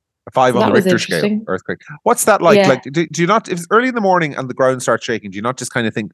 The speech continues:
Speaker 1: that you might be drunk? Like, is there, like, is, does it start
Speaker 2: <laughs>
Speaker 1: wobbling under your feet? Like, what, what, how, what, I've never experienced an earthquake. Tell us about that.
Speaker 2: All right, so it's my second. So, um,
Speaker 1: You're a
Speaker 2: it,
Speaker 1: veteran.
Speaker 2: I,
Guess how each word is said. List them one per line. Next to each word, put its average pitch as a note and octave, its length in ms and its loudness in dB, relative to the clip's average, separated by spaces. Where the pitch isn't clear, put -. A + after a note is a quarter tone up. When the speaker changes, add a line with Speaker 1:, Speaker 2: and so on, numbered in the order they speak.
Speaker 1:
that G#2 100 -4
you G#2+ 80 -6
might G2+ 140 -4
be G2+ 60 -8
drunk? F#2+ 280 -6
Like, D#2+ 180 -8
is G2+ 120 -4
there, G2+ 200 0
like, - 260 -6
is, A2+ 160 -4
does - 240 0
it A2 80 -2
start C3+ 240 2
Speaker 2:
<laughs> A2 60 -6
Speaker 1:
wobbling B2 420 2
under A2+ 180 -2
your A2 120 0
feet? A#2+ 140 -6
Like, A#2 100 -2
what, C3 180 2
what, C#3+ 200 2
how, - 120 -2
what, D3+ 160 0
I've C#3 220 0
never C#3+ 240 0
experienced B2 420 -8
an G#2 60 -10
earthquake. F2 340 -4
Tell C3+ 220 0
us C#3 100 -2
about F#2+ 240 -4
that. - 160 -6
Speaker 2:
All A3 80 2
right, A3 200 0
so A3+ 120 2
it's A3 140 0
my A3+ 140 4
second. G#3 720 -2
So, E3+ 440 0
um, D#3+ 420 -2
Speaker 1:
You're G2 140 -6
a F#2 40 2
Speaker 2:
it, F#2+ 40 4
Speaker 1:
veteran. F2 340 -2
Speaker 2:
I, - 200 -2